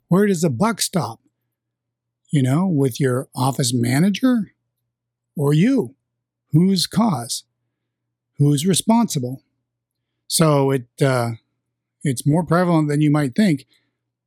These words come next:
Uh, members or individuals who are, uh, operating at the effect of their own businesses or their own families or their own households. Like, these certainly one could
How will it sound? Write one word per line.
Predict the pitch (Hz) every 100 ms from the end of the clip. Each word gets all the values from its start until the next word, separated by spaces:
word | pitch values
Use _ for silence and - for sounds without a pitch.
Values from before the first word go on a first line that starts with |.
| -
Uh, | 143 127 131 160
members | 135 160 160 151 151 139
or | 120
individuals | 127 147 143 147 147 123
who | 135
are, | 131 123 127 - _ -
uh, | 160 135 147 160 - _ _ _ _ _ -
operating | 151 190 - 147 131 147
at | 151
the | 151
effect | 147 - 240 -
of | 160
their | 147 180
own | 190 190 196
businesses | 185 226 160 131 135 113 - _ _ _ _ _ _ _ _ _ -
or | 156
their | 165
own | 190 175
families | 135 202 254 196 147 110 - - _ _ _ _ _ _ _ _ _
or | 143
their | 139 170
own | 180
households. | 120 214 226 139 143 117 131 - - _ _ _ _ _ _ _ _ _
Like, | - 147 135
these | 135 220 233 175
certainly | - 185 156 143 117 117 -
one | 196 151 139 131
could | 156 123 117